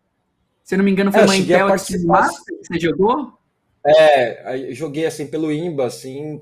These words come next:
Speaker 2: campeonatos, é, como era um campeonato internacional, né, é, era tudo pela internet. A StarCraft dá pra gente jogar contra europeu, contra americano. Contra coreano, acho que dava quando eles jogavam no servidor americano, assim, então dava jogo.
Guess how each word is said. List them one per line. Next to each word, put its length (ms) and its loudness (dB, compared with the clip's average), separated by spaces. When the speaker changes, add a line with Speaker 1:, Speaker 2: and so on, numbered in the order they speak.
Speaker 2:
campeonatos, 640 -4
é, 580 -4
como 220 -8
era 180 0
um 40 -4
campeonato 320 -6
internacional, 960 0
né, 360 -2
é, 400 2
era 180 0
tudo 160 -2
pela 160 0
internet. 400 0
A 20 -8
StarCraft 440 -8
dá 120 2
pra 120 -4
gente 140 -8
jogar 200 -6
contra 240 -8
europeu, 540 -2
contra 640 -4
americano. 920 -4
Contra 300 -2
coreano, 360 0
acho 140 -8
que 400 -2
dava 340 4
quando 200 -4
eles 160 -2
jogavam 460 2
no 80 0
servidor 380 -4
americano, 540 -4
assim, 320 -18
então 220 -14
dava 260 -2
jogo. 380 -4